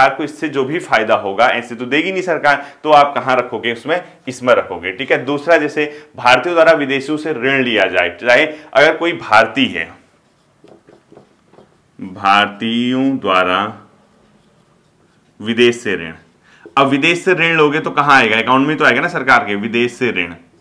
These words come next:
तो अब ऐसा तो नहीं कि रुपये में वहां से ऋण देगा वो। अब ये ऋण जो होता है बच्चों, चाहे बी-, सरकारी हो या निजी, ये दोनों ही कहाँ आएगा आपका, सरकारी ऑब्लिक प्राइवेट भी आएगा,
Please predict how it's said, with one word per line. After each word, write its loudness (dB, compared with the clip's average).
तो -2
अब 4
ऐसा 0
तो -4
नहीं -4
कि -2
रुपये -2
में 4
वहां 4
से 0
ऋण -2
देगा 4
वो। 0
अब 4
ये 4
ऋण 2
जो 0
होता 0
है 0
बच्चों, -4
चाहे -4
बी-, -12
सरकारी 0
हो -2
या 0
निजी, -6
ये -4
दोनों 0
ही -2
कहाँ -2
आएगा 4
आपका, -2
सरकारी -4
ऑब्लिक -6
प्राइवेट 2
भी 0
आएगा, 0